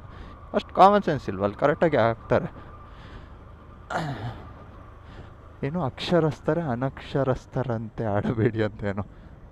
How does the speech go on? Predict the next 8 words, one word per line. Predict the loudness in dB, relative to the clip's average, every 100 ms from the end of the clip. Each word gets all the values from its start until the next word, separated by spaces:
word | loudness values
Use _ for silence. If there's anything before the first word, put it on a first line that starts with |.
| -8 -2
ಪಕ್ಕ | 0 6
ಕ್ಲೀನಾಗಿ | 6 6 -6 2 4 6 4
ಹೇಳೋರೆ. | 2 2 -2 -8 -18 -20 -20 -20 -20 -18 -18 -18 -18 -18 -16 -16 -18 -20 -16 -8
ಇಷ್ಟೇ, | -8 0 0
ಆಯ್ತು, | 0 2 2 2 -4 -8 -8
ಇಲ್ಲಿಗೆ | -6 -2 -2
ಬಂದಾಯ್ತು, | 4 6 6 6 -2 -4 -16 -20 -20 -20 -20 -20 -20 -12 2
ನೋಡಿದ್ರಲ್ಲ. | 4 6 4 2